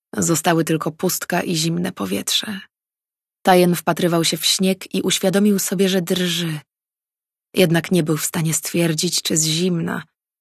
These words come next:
czy z wrażenia po spotkaniu z władcą światów. Żyję.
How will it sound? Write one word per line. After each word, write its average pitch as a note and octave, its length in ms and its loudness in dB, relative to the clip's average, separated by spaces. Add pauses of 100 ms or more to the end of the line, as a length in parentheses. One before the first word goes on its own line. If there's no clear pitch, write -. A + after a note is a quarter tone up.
(240)
czy F#3 100 2
z D#3 100 2
wrażenia D#3+ 560 2
po D#3+ 200 -4
spotkaniu D#3 600 -4
z D#3 80 -2
władcą E3 500 -6
światów. - 680 -6 (1200)
Żyję. D#3 380 0